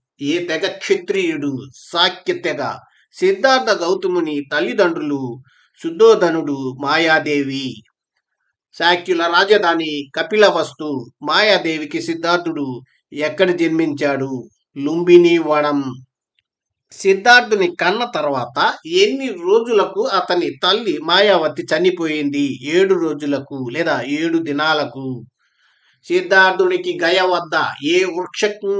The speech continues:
కింద జ్ఞానోదయం అయ్యింది? బోధి వృక్షం లేదా అశ్వత్థ వృక్షం లేదా పిప్పళ వృక్షం. బౌద్ధ మతంలో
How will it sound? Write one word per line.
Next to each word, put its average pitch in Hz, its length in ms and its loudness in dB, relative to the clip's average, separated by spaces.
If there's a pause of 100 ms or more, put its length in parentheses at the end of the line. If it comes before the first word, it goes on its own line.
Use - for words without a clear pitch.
(140)
కింద 180 260 2 (640)
జ్ఞానోదయం 180 680 6 (140)
అయ్యింది? 160 540 2 (240)
బోధి 185 340 4
వృక్షం 151 500 -6 (280)
లేదా 156 220 -2 (220)
అశ్వత్థ 175 500 -8 (240)
వృక్షం 147 400 -8 (220)
లేదా 160 220 -2 (240)
పిప్పళ 175 360 -2
వృక్షం. 147 560 -6 (920)
బౌద్ధ 254 280 6 (120)
మతంలో 196 480 2